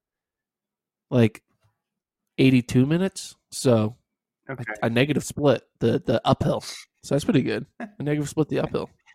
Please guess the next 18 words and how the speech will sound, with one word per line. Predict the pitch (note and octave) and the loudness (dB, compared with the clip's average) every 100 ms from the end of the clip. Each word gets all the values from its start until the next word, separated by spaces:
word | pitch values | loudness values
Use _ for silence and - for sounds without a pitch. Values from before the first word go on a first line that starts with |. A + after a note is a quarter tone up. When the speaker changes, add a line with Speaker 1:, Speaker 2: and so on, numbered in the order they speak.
| _ - | _ -6
Speaker 1:
Gotta | C3 | -6
take | - B2 | -4 -6
that. | D3 C#3+ - C#3+ | -6 -6 -6 -6
Speaker 2:
I | |
was | C#3 | -4
gonna | E3+ D3 | -4 -2
ask, | C#3+ D3 A#2 - - - B2+ | 0 0 -2 -6 -20 -20 -16
two | - D3+ | -8 0
thousand | E3 D3 B2+ | 0 0 -2
meter | C3 C3 G#2 | -4 -2 -4
descent | G2+ A2 - C3+ B2 | -6 -10 -4 -4 -4
would | A2+ | -8
be | A#2 | -14
pretty | A2 C3 A2+ | -10 -8 -8
intense, | G2+ B2+ A2 - - - | -8 -8 -10 -10 -16 -16
but, | - E2 D2 - - | -10 -8 -8 -10 -6
uh, | C#2 C#2 - _ _ _ _ _ _ _ _ _ | -4 -4 -6 _ _ _ _ _ _ _ _ _
I, | A#2+ | -12